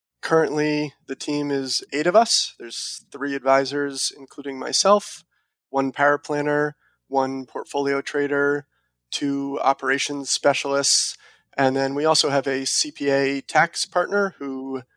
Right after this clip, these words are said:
technically is ten ninety-nine, but I think the services are, she, she has her own L L C, but the services are well integrated to the point that I think clients view her as part of the team, and in many ways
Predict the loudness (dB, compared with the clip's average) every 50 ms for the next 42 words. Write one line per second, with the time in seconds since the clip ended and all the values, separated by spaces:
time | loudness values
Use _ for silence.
0 | _ _ _ _ _ _ _ _ _ _ 0 0 0 0 0 -2 0 0 2 2
1 | 0 0 -2 -4 -4 -4 -4 -2 0 0 2 2 0 0 0 2 2 4 4 4
2 | 4 2 0 -2 -4 -6 -6 -4 -4 -6 -6 -6 -8 -14 -10 -6 -6 -6 -4 -2
3 | -2 -2 -2 -2 -4 -4 -4 -4 -2 -2 0 0 0 0 -2 -2 -6 _ _ _
4 | -4 -4 -4 -2 0 4 4 4 4 4 0 -2 -2 -2 -2 0 0 0 0 4
5 | 6 6 6 6 6 2 0 0 0 0 2 2 0 0 -2 -4 -4 -4 -4 -2
6 | 0 0 2 2 0 0 -2 -6 _ -20 -20 _ _ _ _ _ 2 4 6 6
7 | 6 6 4 2 0 -4 _ _ _ _ _ _ -2 -2 0 0 0 2 4 4
8 | 4 2 0 -2 -4 -10 -10 -6 -6 -6 -6 -4 -6 -6 -6 -4 -6 -8 -6 -2
9 | 2 4 4 4 2 0 -4 -2 0 0 2 2 2 4 2 2 0 0 0 0
10 | 0 0 -4 -6 -6 -2 -2 0 0 0 -2 -2 -4 -4 -6 -6 -6 -6 -4 -4
11 | -4 -4 -4 -4 -6 -6 -6 -6 -6 -6